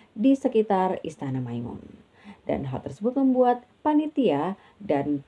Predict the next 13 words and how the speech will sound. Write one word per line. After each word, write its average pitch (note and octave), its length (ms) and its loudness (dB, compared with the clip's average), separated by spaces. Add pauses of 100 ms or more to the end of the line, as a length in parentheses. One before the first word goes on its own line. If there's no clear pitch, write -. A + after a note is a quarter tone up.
tim C#4+ 240 4
manajer C4 560 4
Lyodra E3+ 480 0
kewalahan. - 640 -8 (640)
Namun C#3+ 400 -4
mereka C#3 320 -4
memiliki C#3+ 800 -4
trik-trik D4 560 -2
jitu A3 400 4
untuk D#3 400 -6
mengantisipasi D3 960 -6
itu C#3+ 240 -6
semua. - 320 -16